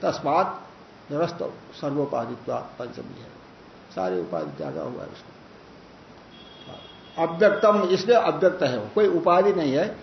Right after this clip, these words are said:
इसलिए उसको किसी प्रमाण के द्वारा अभिव्यक्ति नहीं किया जा सकता। वो प्रमाण का विषय नहीं, वो तो प्रमाण भी उसके होने पर चलते हैं, जिसके द्वारा प्रमाण, मैं प्रमाण को बत-,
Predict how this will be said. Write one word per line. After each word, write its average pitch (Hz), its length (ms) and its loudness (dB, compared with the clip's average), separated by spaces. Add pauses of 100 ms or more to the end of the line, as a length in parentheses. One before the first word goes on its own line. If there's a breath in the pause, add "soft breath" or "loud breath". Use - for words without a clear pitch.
(160)
इसलिए 135 400 -2 (440)
उसको 202 200 -2
किसी 220 280 -2
प्रमाण 185 460 2
के 190 100 2
द्वारा 190 220 4
अभिव्यक्ति 165 500 2
नहीं 175 120 -2
किया 143 200 0
जा - 180 -8
सकता। - 360 -16 (680)
वो 151 80 -6
प्रमाण 165 400 0
का 185 100 4
विषय 180 340 4
नहीं, 170 120 0
वो 151 160 0
तो 160 80 -2 (420)
प्रमाण 170 440 4
भी 214 100 6
उसके 202 320 0
होने 165 280 4
पर 196 160 4
चलते 151 320 0
हैं, 104 160 -10 (1200)
जिसके 147 280 -4
द्वारा 151 240 2
प्रमाण, 147 500 -2 (540)
मैं 202 220 6
प्रमाण 165 380 2
को 208 160 2
बत-, - 300 0